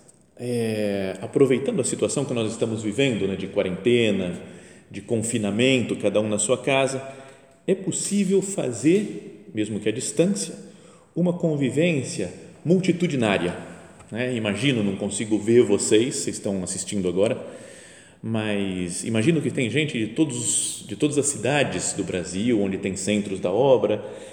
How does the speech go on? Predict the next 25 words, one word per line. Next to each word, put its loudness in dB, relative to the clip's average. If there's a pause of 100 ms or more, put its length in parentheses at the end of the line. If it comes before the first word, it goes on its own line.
(160)
pessoas 6
até 8
de 2
lugares 4
que -6
nem 0
têm -4
centro, 0 (500)
mas -2
que -10
conhecem, 2
que -6
vive 0 (380)
o -4
espírito 0
do 2
Opus -2
Dei, 4
que -8
procura 0
se -8
santificar -4
na -4
vida -4
cotidiana. -2